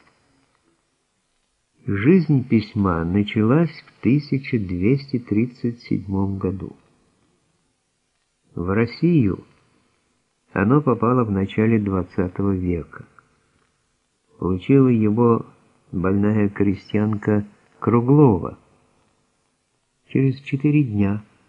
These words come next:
она нашла клад, потом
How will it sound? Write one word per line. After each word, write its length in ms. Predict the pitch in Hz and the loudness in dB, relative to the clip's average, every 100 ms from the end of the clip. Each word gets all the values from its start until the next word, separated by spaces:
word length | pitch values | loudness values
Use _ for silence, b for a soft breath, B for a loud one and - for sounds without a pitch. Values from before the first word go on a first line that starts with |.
| _ _ _ _ _ _ _ - | _ _ _ _ _ _ _ -4
она 200 | 104 107 | -2 0
нашла 400 | 110 107 135 127 | 0 -2 -2 -2
клад, 500 | - 117 104 95 110 - - _ _ _ _ _ _ _ _ _ _ _ _ _ | -2 2 2 2 -2 -10 -20 _ _ _ _ _ _ _ _ _ _ _ _ _
потом 460 | 107 110 131 131 | -2 4 4 4